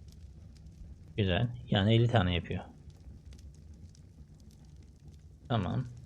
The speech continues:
Süt var. Başka bu modla alakalı bir şey var mı? Paranoid yazalım bakalım. Paranoid'in şeyi var, tüfeği var. Bu bize lazım. Bayıltıcı için kullan. Gerçi kuş var ama.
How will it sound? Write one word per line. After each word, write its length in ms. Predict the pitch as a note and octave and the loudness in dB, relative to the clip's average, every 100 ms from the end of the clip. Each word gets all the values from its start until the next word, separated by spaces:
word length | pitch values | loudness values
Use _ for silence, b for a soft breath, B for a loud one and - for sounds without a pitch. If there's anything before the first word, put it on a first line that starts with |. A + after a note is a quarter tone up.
| - - - - - | -18 -18 -18 -8 -2
Süt 220 | A2+ - | 0 2
var. 400 | F2+ B2 - - b b - - | 4 4 0 -12 b b -14 10
Başka 280 | B2 - A3 | 10 12 12
bu 40 | |
modla 320 | F#3 C#3+ - A#2 | 12 12 12 12
alakalı 340 | A2+ - G2+ | 12 12 8
bir 60 | G2+ | 10
şey 200 | G#2 F#2+ | 10 12
var 120 | F#2+ | 12
mı? 200 | D3 E3+ - | 10 8 10
Paranoid 420 | - A#2+ D3 D#3+ | 12 12 12 12
yazalım 300 | G#2 G2 F2+ | 12 12 12
bakalım. 260 | F#2+ A2 - - - D#3 - - - - - - - - - - - - | 10 6 2 -2 -12 -12 -14 -20 -20 -18 -18 -18 -18 -16 -16 -16 -4 8
Paranoid'in 440 | C3 D3+ C#3+ F3+ | 12 12 10 10
şeyi 260 | E3 D3+ D3 | 10 12 12
var, 80 | F#2 | 12
tüfeği 360 | B2 C#3 C3 | 10 12 12
var. 240 | F2+ - - - | 12 8 0 -6
Bu 120 | A2 | 2
bize 200 | A2+ A#2 | 10 12
lazım. 400 | A#2+ A2+ G2 B2+ - - | 12 12 10 2 -6 6
Bayıltıcı 360 | G2+ G#2 A2 G#2 | 8 8 8 6
için 180 | - | 6
kullan. 200 | G#2+ A2 | 6 10
Gerçi 280 | G#2+ D3 E3 | 12 12 12
kuş 280 | - D3+ - | 6 10 12
var 120 | E3+ | 12
ama. 280 | A#3+ C4+ | 12 10